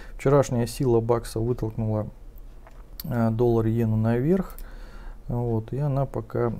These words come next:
прижимается к верхней стенке такого гигантского шортового канала. Вот, наблюдаем, пока новых заходов нет. Заход был только от шестидесяти первой фибы. Так,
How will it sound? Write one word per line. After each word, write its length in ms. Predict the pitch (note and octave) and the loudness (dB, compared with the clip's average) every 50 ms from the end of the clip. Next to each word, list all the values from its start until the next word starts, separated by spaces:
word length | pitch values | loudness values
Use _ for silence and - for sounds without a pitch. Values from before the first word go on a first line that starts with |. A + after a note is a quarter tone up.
| - - | -6 -6
прижимается 720 | - B2 A#2 A2+ A#2 A#2+ A#2 A#2+ A#2+ A#2 A#2 A2+ - - | -2 -2 0 0 0 0 0 0 2 0 0 -2 -4 -8
к 100 | G#2+ - | -8 -2
верхней 400 | - A#2 A#2+ A#2 A2+ - A2+ A2+ | 2 4 4 4 2 0 -4 -4
стенке 540 | A2+ - - - B2+ A#2+ A#2 A2+ A2+ - - - - - - - - - | -4 -6 -4 -2 0 0 0 -2 -4 -6 -8 -8 -8 -10 -12 -14 -12 -12
такого 460 | - - - - A2+ A2+ A2+ - - - - - - - - - - | -10 -8 -6 -4 -2 -2 -2 -4 -6 -8 -12 -10 -10 -10 -8 -6 -6
гигантского 840 | B2+ A#2 A#2+ A#2+ A#2 A#2+ A#2+ A#2 A2+ A2+ - - A2 G#2+ G#2+ A2+ A2 | -2 0 0 2 2 2 2 2 2 0 -2 -2 0 0 0 -2 -4
шортового 640 | - - A#2+ A#2+ A#2 - - B2+ A#2 A2+ A2 A2+ A2+ | -4 -4 -2 -2 -2 -2 0 0 0 2 0 0 -2
канала. 600 | - - A#2 A#2+ A#2 C3 D3 D#3 D#3 D3+ C#3+ C#3 - - - - - - - - - - - - - | -2 -2 -2 0 0 0 0 2 2 0 0 -2 -6 -10 -12 -14 -14 -16 -16 -16 -16 -14 -12 -10 -6
Вот, 380 | A#2+ A2+ A2+ A2+ A2+ A2+ A2+ | -4 -4 -2 -2 -2 -2 -2
наблюдаем, 580 | A#2+ A#2 A2+ A#2 A#2 A#2 A#2 C#3 D#3 D#3 C#3+ C3+ | -2 -2 0 0 0 0 0 0 0 0 0 0
пока 420 | - - B2+ A#2+ - - C3+ C3+ | -2 -2 -2 -2 0 0 2 2
новых 360 | B2+ B2 B2+ B2 A#2+ A2+ A#2 | 4 4 4 4 4 2 2
заходов 520 | A2 A#2+ - - - B2+ A#2 A#2 A2 - - | 0 -2 -2 0 0 0 2 0 -2 -2 -2
нет. 200 | B2 C#3 D#3+ D#3 | -2 0 0 0
Заход 300 | C#3 A#2+ A2 A2 D3+ D3 | 0 -2 -2 -2 -2 -2
был 180 | B2+ A#2 B2 B2 | -2 -2 -4 -4
только 360 | A2+ - B2 B2+ B2 - A#2 | -4 -4 -4 -4 -2 -4 -4
от 40 | A2+ | -6
шестидесяти 640 | - - A#2+ A2+ - - B2 A#2 A#2 A2+ - - A#2 | -4 -6 -6 -6 -6 -6 -6 -6 -6 -8 -10 -12 -10
первой 380 | - - A#2+ A2+ A2+ A2+ A#2 | -2 0 2 2 2 2 0
фибы. 380 | A2+ - - - - - B1+ - - - - - - - - - - - - - - - - - - | -2 -4 -8 -8 -8 -8 -8 -10 -12 -12 -12 -12 -12 -12 -14 -14 -14 -14 -14 -14 -14 -14 -14 -6 0
Так, 240 | - C#3+ A2+ - | 2 2 2 2